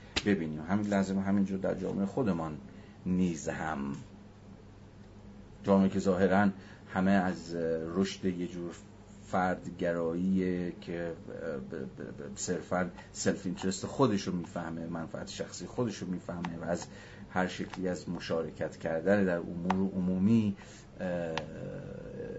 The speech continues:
انصراف داده یا ابا داره یا ریسکش اونقدرها، اه، ن-، نمیخواد بپذیره. به رغم اینکه ما توافق داریم احتمالاً که در چنین جامعه‌ای و اصلاً در چنین زمانه‌ای زندگی می‌کنیم که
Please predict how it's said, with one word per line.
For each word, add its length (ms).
انصراف 520
داده 340
یا 200
ابا 360
داره 420
یا 140
ریسکش 440
اونقدرها، 500
اه، 60
ن-، 280
نمیخواد 380
بپذیره. 500
به 180
رغم 440
اینکه 340
ما 240
توافق 480
داریم 260
احتمالاً 400
که 120
در 140
چنین 320
جامعه‌ای 500
و 140
اصلاً 220
در 140
چنین 260
زمانه‌ای 500
زندگی 380
می‌کنیم 340
که 100